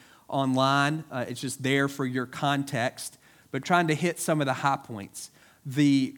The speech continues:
the Old Testament context for the beast out of the sea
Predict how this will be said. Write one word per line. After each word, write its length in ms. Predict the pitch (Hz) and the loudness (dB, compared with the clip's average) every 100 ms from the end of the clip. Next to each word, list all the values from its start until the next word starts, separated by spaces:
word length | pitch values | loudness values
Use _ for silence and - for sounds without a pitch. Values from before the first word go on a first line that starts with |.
| - | -12
the 220 | 160 147 | 0 2
Old 260 | 151 180 214 | 4 2 2
Testament 440 | 220 202 190 185 | 2 0 -2 -6
context 640 | - 175 160 147 139 135 - | -2 0 0 0 -2 -4 -6
for 100 | 151 | -6
the 120 | 127 | -4
beast 480 | 117 151 165 156 - | 0 2 2 0 -4
out 160 | 147 139 | 0 0
of 120 | 131 | 0
the 60 | - | -6
sea 540 | - - 139 123 135 | -4 -2 0 0 -2